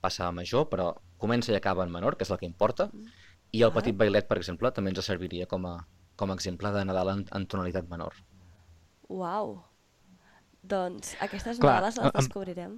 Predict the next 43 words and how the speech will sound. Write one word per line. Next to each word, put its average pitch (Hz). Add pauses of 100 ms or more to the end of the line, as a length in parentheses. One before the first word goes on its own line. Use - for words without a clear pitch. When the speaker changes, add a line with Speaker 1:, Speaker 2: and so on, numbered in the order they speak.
(240)
Speaker 3:
en, - (120)
en 143
parlarem 131
en 139
d'altres 135
programes, 131
sí, 143 (260)
però, - (160)
clar, 143
així 127
com 143
el 143
cant 147
dels 143
ocells 135
el 113
to 120
és 123
més 123
èpic, 139
en 110
la, 101
en 110
aquestes 110
altres 117
el 117
to 110
és 107
més, 113
potser 123
més 107
trapella, 107 (960)
mentre 107
que 104
si -
estiguessin 113
a 117
major 113
seria 117
més 104
de, 104 (600)
més 127
naïf. 123